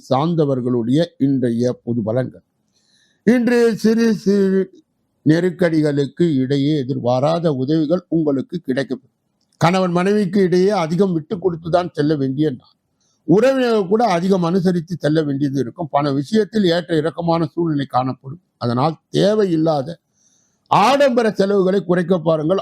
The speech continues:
ஆன்மீகம் மற்றும் தெய்வீக காரியங்களுக்கு ஒரு குறிப்பிட்ட தொகையை சிலருக்கு செலவு செய்யக்கூடும். உடல் ஆரோக்கியத்தில் கூட அதிக கவனம் எடுத்துக்கொள்ள வேண்டியது இருக்கும். இயந்திரம், ஆயுதம், மின்சாரம் இவற்றுடன் பழகும் சமயத்தில் கவனம் தேவை. நட்சத்திர பலன்.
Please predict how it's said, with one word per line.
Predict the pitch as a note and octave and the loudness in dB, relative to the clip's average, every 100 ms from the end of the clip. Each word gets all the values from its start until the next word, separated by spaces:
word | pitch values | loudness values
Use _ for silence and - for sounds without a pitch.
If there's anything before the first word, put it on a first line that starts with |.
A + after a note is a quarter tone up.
| C#3+ | 0
ஆன்மீகம் | F3 G3+ G3 A#3 G3+ | -2 -2 -2 0 0
மற்றும் | D#3+ - D3+ | -2 -4 -2
தெய்வீக | C3+ F3 G3+ F3+ G3+ | 2 2 2 0 -2
காரியங்களுக்கு | D3 D3+ E3+ E3 D3+ C#3+ C3+ | -2 0 0 0 0 -2 0
ஒரு | F3 B2+ | -2 -2
குறிப்பிட்ட | - F3 E3 D#3 D3 | -2 -4 -4 -4 -4
தொகையை | C3 D3+ E3+ F3 | -2 0 2 0
சிலருக்கு | - C#3 B2 B2+ - E3 | -2 -4 -4 -6 -6 -4
செலவு | - C3+ F3 | -2 0 0
செய்யக்கூடும். | D3+ C3 B2+ - B2+ E3 F3 _ _ _ _ _ | 0 -2 -4 -6 -2 -2 -4 _ _ _ _ _
உடல் | - B3 A#3 | 2 4 4
ஆரோக்கியத்தில் | A3+ C#4+ C#4 B3 F3+ A3 G3 | 4 4 4 2 0 0 0
கூட | G#3+ G#3+ | 0 0
அதிக | F3 G3+ | 0 0
கவனம் | E3+ E3+ G3 F#3+ | 0 0 0 0
எடுத்துக்கொள்ள | E3+ E3+ E3+ E3+ D#3 | 0 -2 -2 0 0
வேண்டியது | D3+ F3+ F3+ F#3 | -2 -2 0 0
இருக்கும். | G3 G3 G#3 G3+ | 0 -2 -4 -2
இயந்திரம், | D#3+ F#3+ F#3 F#3+ G3+ F3 | 0 0 0 -2 -2 -2
ஆயுதம், | D#3 F3+ F#3 F#3+ A3 _ _ _ - | -2 -2 -2 -4 -6 _ _ _ 0
மின்சாரம் | F#3 F#3+ G#3+ G3+ G#3 F#3 | 0 2 2 2 0 -2
இவற்றுடன் | C#3 D#3+ E3+ F3+ G#3 F#3 | -2 -2 -2 0 0 -2
பழகும் | C#3 E3 G#3+ A3 | -2 0 2 0
சமயத்தில் | - D#3 D#3+ D#3+ - F3 B2+ | 0 -2 0 -2 -2 -4 -2
கவனம் | B2 C#3+ C#3 | -2 -4 -6
தேவை. | _ - _ _ _ _ _ | _ -20 _ _ _ _ _
நட்சத்திர | - D3+ G3+ G3 D#3 | -2 0 -2 0 -4
பலன். | - G2 | -6 -16